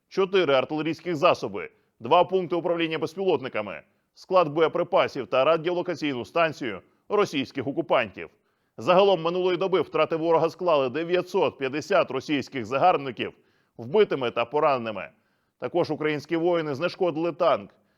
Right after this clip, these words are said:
шість бойових броньованих машин, п'ятдесят вісім артилерійських систем, реактивну систему залпового вогню, сто тридцять один безпілотника оперативно-тактичного рівня та сто двадцять три автомобілі російських окупантів.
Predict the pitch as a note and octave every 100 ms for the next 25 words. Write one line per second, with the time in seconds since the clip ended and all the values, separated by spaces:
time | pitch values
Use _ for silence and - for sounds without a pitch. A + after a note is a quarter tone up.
0 | _ - G#3 D#3+ D3+ F3 F3+ F#3+ D#3+ F3
1 | D#3+ D#3 D3+ D#3+ E3+ F3 G#2+ - _ _
2 | _ _ _ D#3 F3+ G#3 F#3+ F#3 F3+ F3
3 | D3+ D#3+ E3+ E3 D3+ E3 - F3+ - D3+
4 | F2+ D2 _ _ _ A2+ D3 E3+ F#3+ D#3
5 | C#3 C#3+ - F3+ D#3 B2 C3+ - C#3 C#3
6 | C#3 D3+ E3 G#2 D#2 _ _ _ _ -
7 | - G#3+ F#3 G3 F3 F3+ E3+ D#3 - F#3+
8 | E3 C#3+ C#3 B2+ D3+ D3+ F#3+ C#3+ C#3+ D#3+
9 | C#3+ D3+ C#3+ E3 C#3 A2+ E2+ - _ _
10 | _ _ _ D3 D3 G3 D3+ C3+ B2+ D3
11 | D3 C#3 - C#3+ C#3+ F#3+ C3+ F2 _ _
12 | - G#3+ - D3+ - A#2+ B2 C#3+ C#3 D3+
13 | G2+ F2